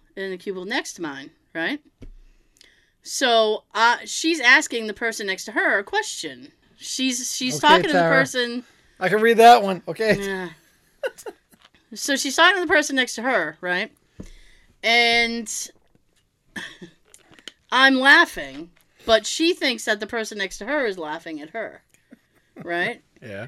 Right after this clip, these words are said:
Speaker 1: And rather than, like, get her off the hook, I decide not to.
Speaker 2: Good.
Speaker 1: So she keeps asking questions and I keep giggling.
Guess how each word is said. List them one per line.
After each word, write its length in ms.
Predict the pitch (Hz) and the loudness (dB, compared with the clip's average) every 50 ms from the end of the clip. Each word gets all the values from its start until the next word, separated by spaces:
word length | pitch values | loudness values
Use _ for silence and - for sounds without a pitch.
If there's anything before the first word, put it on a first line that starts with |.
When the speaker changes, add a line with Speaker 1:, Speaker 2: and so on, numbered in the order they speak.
| - - | -6 -2
Speaker 1:
And 180 | 233 247 254 247 | 0 0 2 4
rather 280 | 254 269 294 339 349 | 4 4 4 4 2
than, 180 | 320 302 285 269 | -2 -4 -2 -2
like, 260 | 262 247 233 214 165 | 0 0 0 -2 0
get 200 | 160 208 220 233 | 0 2 2 2
her 120 | 240 240 226 | 2 2 2
off 240 | 214 226 233 - | 0 0 0 0
the 100 | - 196 | 0 -2
hook, 340 | 180 202 202 254 285 - - _ - - - - _ _ _ _ - - _ _ _ _ _ _ _ _ - | 0 0 -6 -6 -8 -10 -16 _ -16 -16 -16 -16 _ _ _ _ -20 -20 _ _ _ _ _ _ _ _ 0
I 140 | 208 214 214 | 2 2 2
decide 400 | 208 214 - - 233 214 208 196 | 2 -2 -2 0 2 2 2 2
not 260 | 185 180 175 - - | 0 -6 -6 -8 -12
to. 280 | - 262 269 294 302 294 _ _ _ _ _ _ _ _ _ _ _ _ _ | -12 -10 -8 -8 -10 -10 _ _ _ _ _ _ _ _ _ _ _ _ _
Speaker 2:
Good. 220 | - 202 - - _ _ _ _ _ _ _ | -10 -10 -10 -10 _ _ _ _ _ _ _
Speaker 1:
So 760 | - - - - 311 277 262 247 240 233 233 226 226 214 - _ | -10 -8 -6 0 2 2 2 2 2 0 0 -2 -2 -4 -8 _
she 300 | - - - - 339 339 | -14 -10 -4 -2 -2 0
keeps 220 | 302 359 339 302 269 | 0 0 0 2 4
asking 360 | 262 262 269 269 - 240 240 | 4 4 4 4 -2 -12 -8
questions 500 | - 285 294 302 - 269 240 220 214 202 | -4 -2 -2 -2 -2 -4 -4 -4 -4 -4
and 120 | 196 202 | -4 -2
I 120 | 208 214 220 | -2 -2 -2
keep 220 | 214 - 233 196 | -4 -8 -8 -4
giggling. 480 | 190 208 202 214 220 233 240 254 277 | -2 -2 -2 -2 -4 -6 -4 -6 -6